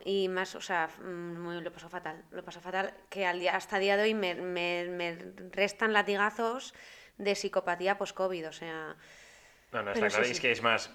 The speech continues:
Speaker 2: eh, por, por preservar la, la intimidad de nuestros amigos y familiares, eh, no diremos nombres, pero ¿hemos contagiado a gente? Sí.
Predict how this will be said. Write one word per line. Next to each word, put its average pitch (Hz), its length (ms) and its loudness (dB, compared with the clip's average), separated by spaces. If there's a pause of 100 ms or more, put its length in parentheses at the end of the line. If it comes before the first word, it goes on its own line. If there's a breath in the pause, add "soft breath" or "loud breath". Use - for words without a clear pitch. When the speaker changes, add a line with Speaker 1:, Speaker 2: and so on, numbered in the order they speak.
(140)
Speaker 2:
eh, 104 840 0
por, 95 500 -4
por 87 480 -6
preservar 98 480 -2
la, 98 680 -2 (680 loud breath)
la 110 140 0
intimidad 101 840 0
de 104 460 -2
nuestros 101 600 -2
amigos 104 300 -6
y - 20 -12
familiares, 104 680 -2
eh, 92 420 -4
no 101 180 -2
diremos 101 320 -2
nombres, 117 380 2
pero 95 1000 0 (360 loud breath)
¿hemos 120 160 -4
contagiado 135 400 2
a 139 60 2
gente? 156 420 -6 (840)
Sí. - 420 -10